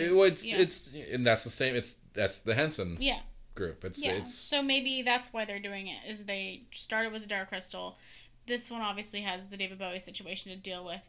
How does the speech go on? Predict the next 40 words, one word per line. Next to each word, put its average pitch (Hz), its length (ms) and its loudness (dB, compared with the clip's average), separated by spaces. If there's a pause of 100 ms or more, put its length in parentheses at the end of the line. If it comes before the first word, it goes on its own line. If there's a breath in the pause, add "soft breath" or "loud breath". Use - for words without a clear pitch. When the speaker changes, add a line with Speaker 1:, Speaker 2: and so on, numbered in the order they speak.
Speaker 2:
but, 175 220 -8 (540 soft breath)
um, - 460 -12
since 220 280 -12
the 202 160 -10
Dark 190 260 -6
Crystal 185 500 -12
T - 200 -10
V 190 100 -12
show 190 220 -8
or 175 100 -14
whatever 175 520 -12 (100)
on 196 160 -10
Netflix - 420 -12
was 190 380 -6
received, 190 640 -12 (440)
was 226 100 -12
it 285 80 -8
a 285 40 -12
show 302 340 -8
or 269 80 -8
is 226 120 -10
it - 20 -10
a 202 40 -10
sequel? - 400 -12 (140)
Speaker 1:
It 113 80 0
was 101 120 0
a 98 40 0
show. 95 500 2
It - 20 0
was 90 120 -2
a 92 40 -8
prequel 101 640 -4
show 98 360 -2
Speaker 2:
A 87 60 -2
prequel 90 220 -4
Speaker 1:
to 104 60 -8
Speaker 2:
show. - 220 -2
Speaker 1:
the 98 100 0
movie, 92 440 -8
Speaker 2:
Yeah. 76 240 -14